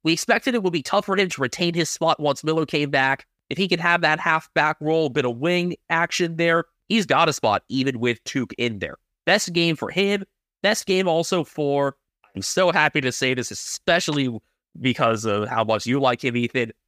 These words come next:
Mac Andrew. Andrew had eight intercept possessions, five of which were intercept marks. It was the most that I'd seen him attacking contests, getting front position, even though he was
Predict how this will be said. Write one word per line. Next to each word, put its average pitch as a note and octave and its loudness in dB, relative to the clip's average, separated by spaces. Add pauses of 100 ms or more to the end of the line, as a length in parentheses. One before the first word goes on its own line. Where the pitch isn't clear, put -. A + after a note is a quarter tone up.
(300)
Mac D#3+ 0 (220)
Andrew. B2+ 0 (500)
Andrew A#3+ 2
had A3+ 2 (120)
eight E3 0
intercept F3+ 0
possessions, C3 -2
five C3 0
of C3+ -4
which C3+ -4
were A#2+ 0 (260)
intercept B2+ 0
marks. A2+ 0 (240)
It D3 0
was D3+ 0
the D3 -2
most F3+ 2
that E3 2
I'd C#3+ 2
seen D3+ -2
him C3+ -2 (440)
attacking D#3 0
contests, C3+ -2
getting F#3 2
front D3+ -2
position, A#2+ -4 (260)
even G#3 0
though F3 4
he D#3 -2
was C#3 0